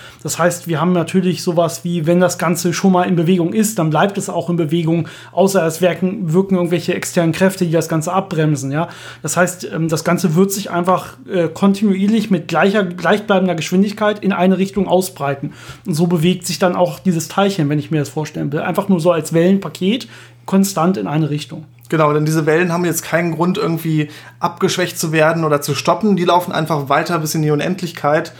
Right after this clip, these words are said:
Speaker 2: und somit eben auch dieses Teilchen. Und, äh, dass man dann noch diese, diese Unschärfe dazu bekommt, das ist dann Quantenmechanik. Äh, da kann man sich dann noch mal extra Gedanken drüber machen. Aber wenn man sich das Teilchen jetzt als,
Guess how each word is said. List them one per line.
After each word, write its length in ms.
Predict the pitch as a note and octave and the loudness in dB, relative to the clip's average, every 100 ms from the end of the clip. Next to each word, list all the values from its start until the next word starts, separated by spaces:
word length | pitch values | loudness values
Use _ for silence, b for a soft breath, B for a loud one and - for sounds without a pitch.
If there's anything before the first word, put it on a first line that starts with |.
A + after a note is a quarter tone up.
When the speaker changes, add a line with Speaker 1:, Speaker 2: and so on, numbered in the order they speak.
| B B - | B B -4
Speaker 2:
und 120 | E3 | 0
somit 240 | D3+ E3 - | 2 2 0
eben 160 | D3+ | -2
auch 120 | C#3+ | -2
dieses 260 | C#3+ C3+ C3+ | -2 -4 -4
Teilchen. 640 | - C3+ C#3 - A2+ - - B B B | -2 -2 -2 -4 -10 -12 -18 B B B
Und, 400 | - D#3 D#3 D3+ | 0 2 2 0
äh, 340 | D#3 D3 C#3+ D3 | 0 4 4 2
dass 160 | D3+ | 0
man 100 | F3+ | 0
dann 100 | D#3+ | 2
noch 80 | D#3+ | 2
diese, 260 | D#3+ D3 D3 | 2 4 4
diese 220 | C#3+ C#3+ | 2 -2
Unschärfe 500 | E3+ G#3+ G3+ F3+ F3 | 2 0 2 0 2
dazu 300 | D#3+ D3+ F3+ | 0 0 -2
bekommt, 360 | E3+ E3 D#3+ D#3 | 0 2 2 0
das 140 | D3 | -2
ist 140 | D3 | 0
dann 440 | D3 C#3+ C#3+ - D3+ | 0 0 -2 -6 -6
Quantenmechanik. 880 | - F3 G3 E3+ - D#3+ E3 E3+ E3 B B B B | -2 0 0 -4 -2 0 2 0 -4 B B B B
Äh, 320 | - D3 D3 | 0 4 4
da 100 | C#3+ | 2
kann 140 | C#3+ D#3 | 0 0
man 100 | D3+ | 0
sich 80 | D3 | 0
dann 120 | D3+ | 0
noch 80 | D3 | 0
mal 100 | - | -4
extra 240 | - D#3 | -2 -2
Gedanken 400 | C#3 C3 D3 C#3 | 0 0 -2 -4
drüber 220 | D3 C#3+ | -2 0
machen. 420 | C3 B2+ C#3+ C#3+ B B - | 0 -2 -4 -6 B B -2
Aber 320 | C#3+ C3+ C3+ | 0 2 2
wenn 80 | D3+ | 2
man 200 | D#3 D3 | 2 0
sich 140 | D3 | -2
das 140 | D3+ | -4
Teilchen 320 | - E3+ E3 E3+ | 0 -2 0 0
jetzt 160 | D#3 | 0
als, 320 | C#3+ C3+ - | 0 -2 -6